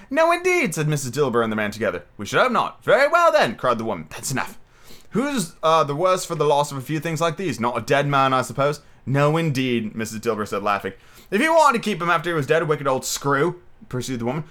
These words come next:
"why isn't he natural in his lifetime? If he had been, if he had somebody to look after him when he was stuck with death, instead of lying gasping out there alone,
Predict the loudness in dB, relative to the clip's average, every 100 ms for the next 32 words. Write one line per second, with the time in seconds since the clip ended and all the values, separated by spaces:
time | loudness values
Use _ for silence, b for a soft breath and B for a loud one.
0 | B 6 6 6 0 0 -2 -4 -10 -4
1 | 0 0 2 0 2 0 4 4 4 0
2 | -2 -4 -14 -4 0 2 2 0 0 0
3 | 0 0 0 0 0 0 2 0 0 -4
4 | -2 -2 0 -2 -4 -4 -2 0 -2 -4
5 | -2 -2 -2 -4 -2 0 2 0 0 0
6 | 0 0 -2 -2 2 2 4 2 0 -2